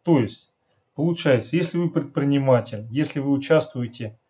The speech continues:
а, в великой западной конкурентной борьбе, там, грызётесь со всеми за место под солнцем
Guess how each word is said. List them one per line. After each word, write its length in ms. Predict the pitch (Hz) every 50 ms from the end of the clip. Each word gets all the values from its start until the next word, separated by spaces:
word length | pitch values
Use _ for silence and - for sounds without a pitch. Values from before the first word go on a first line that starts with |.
| _ _ _ _ _ _ _ _
а, 180 | _ 120 123 -
в 60 | 107
великой 460 | 113 131 156 165 170 165 165 - 131
западной 500 | 120 113 147 156 156 - 123 113 117 113
конкурентной 600 | 110 - 127 123 - 143 143 165 156 156 - 127 117
борьбе, 560 | 107 104 127 135 131 123 110 110 110 113 110
там, 240 | 110 113 110 107 101
грызётесь 760 | - 131 143 139 120 123 131 120 - - 110 101 - - -
со 240 | - - - 131 127
всеми 360 | - - - 139 127 120 113
за 200 | 110 104 123 127
место 300 | 135 147 135 135 - 127
под 240 | 110 - 123 120 -
солнцем 540 | - - 131 123 117 107 - - 110 107